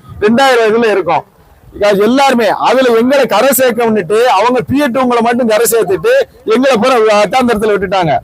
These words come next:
அவர் அதோட முடிஞ்சு வச்சு, அவர் இன்னைக்கு கோடிக்கணக்கான ரூபா வசூல் பண்ணி, நாங்களாம் திருநெல்வேலி வந்துட்டாலும் இருட்டு கடையில இருந்து அல்வா கிட்டத்தட்ட நிறைய ஸ்பான்சர் பண்ணி செஞ்சு, சங்கம், சங்கம், சங்கம்னு போய் அலைஞ்சு, ச-, மதுரை போய் ஏகப்பட்ட இதுகளை வந்து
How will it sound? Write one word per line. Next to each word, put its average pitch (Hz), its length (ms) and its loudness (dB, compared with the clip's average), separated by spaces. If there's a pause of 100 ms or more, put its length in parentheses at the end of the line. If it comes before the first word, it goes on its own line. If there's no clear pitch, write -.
(120)
அவர் 220 240 2
அதோட 254 260 2
முடிஞ்சு 226 300 0
வச்சு, 175 220 0 (260)
அவர் 233 200 0
இன்னைக்கு 233 380 0
கோடிக்கணக்கான 240 720 0
ரூபா 240 140 2
வசூல் 214 300 -2
பண்ணி, 190 260 -2 (360)
நாங்களாம் 247 360 0
திருநெல்வேலி 247 340 2
வந்துட்டாலும் 233 420 0
இருட்டு 254 180 -2
கடையில 233 340 0
இருந்து 240 180 0
அல்வா 233 300 2 (120)
கிட்டத்தட்ட 233 460 -4 (100)
நிறைய 247 240 0 (920)
ஸ்பான்சர் 233 440 2
பண்ணி 233 260 0 (120)
செஞ்சு, 226 340 2 (120)
சங்கம், 226 380 0
சங்கம், 233 300 0
சங்கம்னு 226 460 0
போய் 220 180 2
அலைஞ்சு, 220 280 0 (100)
ச-, 196 180 0
மதுரை 202 300 0
போய் 208 300 2 (480)
ஏகப்பட்ட 233 420 0
இதுகளை 233 300 0
வந்து 220 180 0